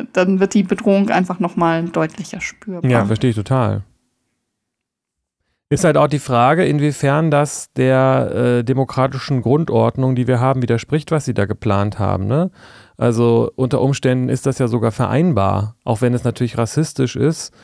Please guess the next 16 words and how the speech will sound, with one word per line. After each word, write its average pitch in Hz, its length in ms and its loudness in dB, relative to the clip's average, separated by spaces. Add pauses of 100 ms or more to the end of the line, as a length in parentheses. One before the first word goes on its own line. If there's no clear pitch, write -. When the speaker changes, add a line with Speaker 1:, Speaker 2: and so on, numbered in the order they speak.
(460)
Speaker 2:
ähm, 120 840 0 (600)
könnte 147 320 2
es 139 160 0
ja 131 120 2
sogar 120 680 0 (1400)
einfach 120 480 -2
gesetzgebermäßig 120 1500 -2
durchgehen. 98 600 -2 (640)
<laughs> 143 100 2 (1900)
Speaker 1:
Ja, 202 440 2 (760)
genau. 214 360 0
Und 202 160 2
das 202 140 2
ist - 180 0
auch, 190 280 2
ja, 208 300 4